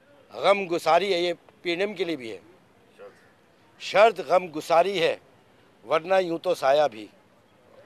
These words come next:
शर्त गम गुसारी है, वरना यूं तो साया भी साथ साथ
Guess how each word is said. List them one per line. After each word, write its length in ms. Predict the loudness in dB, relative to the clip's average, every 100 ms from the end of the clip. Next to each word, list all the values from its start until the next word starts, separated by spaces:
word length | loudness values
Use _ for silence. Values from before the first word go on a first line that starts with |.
| _ _ -20
शर्त 340 | 0 4 4 0 -20 -14 -6
गम 160 | -4 -4
गुसारी 440 | -4 0 0 0
है, 240 | 0 0 -2 _ -20 -20 -10
वरना 280 | -8 -2 -2
यूं 200 | -2 -6
तो 160 | -4 -4
साया 320 | 0 2 2
भी 200 | 0 -6 -10 -14 -20 -20 _
साथ 400 | -10 2 4 4
साथ 300 | 2 2 2